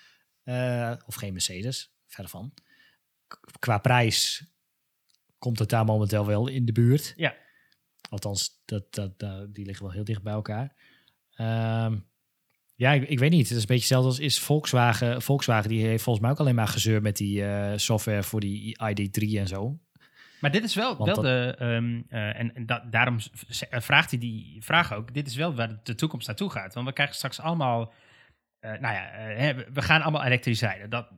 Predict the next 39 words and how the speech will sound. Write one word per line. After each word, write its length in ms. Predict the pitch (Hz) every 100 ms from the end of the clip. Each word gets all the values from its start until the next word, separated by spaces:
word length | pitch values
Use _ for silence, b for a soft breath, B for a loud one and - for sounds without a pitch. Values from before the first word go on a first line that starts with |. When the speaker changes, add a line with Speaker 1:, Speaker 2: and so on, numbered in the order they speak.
| _ -
Speaker 2:
daar 200 | 120 117
ben 120 | 120
ik 80 | 117
wel 140 | 113
een 60 | 110
beetje 200 | 113 110
van 120 | 120
overtuigd 460 | 117 101 110 147
dat 140 | 123 107
we 60 | 104
dat 160 | 107
allemaal 180 | 107 101
gaan 120 | 113
doen. 220 | 104 139
En 60 | 123
volgens 260 | - 107 117
mij 160 | 101
denkt, 300 | 104 101 -
eh, 140 | 98 98
M 140 | 127 117
K 160 | 110 104
B 60 | 107
S 40 | 98
D 240 | 117 104
daar 140 | 104 98
ook 280 | 131 - _ -
zo 180 | 143
over. 300 | 127 143 185 - b b b b b b _
Dus 260 | 139 131 143
Speaker 1:
Mhm. 60 | 151 -
Speaker 2:
het, 160 | 143 -
het 140 | - 131
worden 220 | 170 165
gewoon, 480 | - 131 117 120 113
eh, 180 | - 107
softwareapparaten 920 | 104 - 196 143 131 120 113 110 113 123
op 140 | 113
wielen. 280 | 170 120 95 _ _ _ _ _ _ _ _ -
Speaker 1:
Ja. 340 | - 147 101